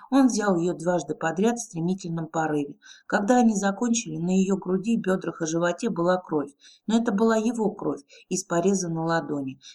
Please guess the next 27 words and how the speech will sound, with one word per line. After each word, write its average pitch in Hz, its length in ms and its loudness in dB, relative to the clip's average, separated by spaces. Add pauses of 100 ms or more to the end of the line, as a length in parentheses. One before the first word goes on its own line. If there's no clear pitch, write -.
Темнокожая 233 640 2
женщина 196 540 -2
омыла 185 280 2
ему 165 240 -4
раны 196 300 2
прокипяченным 170 760 -6
вином. 147 440 -8 (380)
«Что - 340 0
ж, - 140 -4 (260)
план 214 240 -2
был 214 140 0
хорош, 202 500 0 (200)
в 185 60 -2
этом 202 260 0
ему 202 180 6
не 196 140 6
откажешь», 143 580 -2 (220)
сказал 170 380 0
Викторион, 175 540 -2
когда 170 340 -2
она 165 120 -2
присела 165 480 -4
возле 156 320 -4
него. 147 440 -6 (360)
«Мандор 226 460 6
теперь 185 320 0
открыт, 185 480 -2